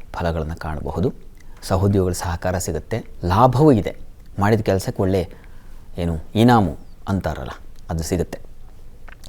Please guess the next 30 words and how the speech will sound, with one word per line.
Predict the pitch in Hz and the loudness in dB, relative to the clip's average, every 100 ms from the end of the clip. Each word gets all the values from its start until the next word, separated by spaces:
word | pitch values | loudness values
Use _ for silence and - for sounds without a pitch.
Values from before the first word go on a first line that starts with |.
| - - - | -16 -10 4
ಮತ್ತು | 131 147 | 8 10
ಈ | |
ದಿವಸ | 139 139 151 147 - - | 8 6 0 -6 -10 -2
ಸಂಗಾತಿಯಲ್ಲಿ | - 160 190 175 135 113 | 6 10 10 10 8 4
ಸ್ವಲ್ಪ | 104 170 175 - | 4 2 2 2
ಸಣ್ಣ | 135 127 151 | 0 0 0
ಪುಟ್ಟ | 151 131 - | -2 -4 -4
ಪ್ರಮಾಣದ | 107 104 98 101 82 - - - | -2 0 0 -2 -4 -6 -10 -2
ಮನಸ್ತಾಪಗಳಿದೆ. | 101 - 85 - 78 71 - - - - | -2 0 -4 -4 -6 -6 -8 -12 -6 6
ವ್ಯಾಪಾರಿಗಳು | 135 170 175 170 160 | 6 8 8 8 8
ಬಹಳ | 117 120 120 175 | 4 4 8 8
ಎಚ್ಚರಿಕೆಯಿಂದ | 160 139 113 95 | 8 6 2 0
ಇರಬೇಕು. | 82 76 - | -4 -6 -10
ತುಂಬ | - 156 151 | 2 6 6
ಜನಸಂದಣಿ | 120 123 131 147 143 135 | 6 2 2 0 2 2
ಇತ್ಯಾದಿಗಳನ್ನು | 123 - 127 120 120 110 | 2 0 0 2 0 0
ನಿಭಾಯಿಸೋದು | 101 92 - - | 0 -2 -6 -8
ಕಷ್ಟ | 85 - 90 | -8 -6 -6
ಆಗುತ್ತೆ | 87 73 | -6 -6
ಈ | 73 | -8
ದಿವಸ. | 76 - - - - - - - - - | -6 -8 -12 -16 -16 -16 -16 -18 -2 6
ಹೆಚ್ಚಿನ | 147 - 175 156 | 6 8 8 8
ವ್ಯಾಪಾರ | 113 120 131 151 147 | 6 4 6 6 6
ಸಂದರ್ಭದಲ್ಲಿ | 123 131 131 110 101 82 95 | 4 2 2 0 -2 -2 0
ಮೋಸ | 95 113 120 | 0 0 -2
ಸಾಧ್ಯತೆ | 123 - 76 73 90 127 | -6 -8 -8 -8 -6 -6
ಸೂಚಿಸ್ತಾ | - - 82 - | -6 -8 -10 -10
ಇದೆ | 73 78 101 - - - - | -8 -6 -6 -8 -16 -12 -6
ಮಾಂದಿ | 85 85 85 | -2 -2 -4
ಕಾರಣದಿಂದಾಗಿ, | - 76 73 69 71 71 | -6 -8 -8 -8 -10 -12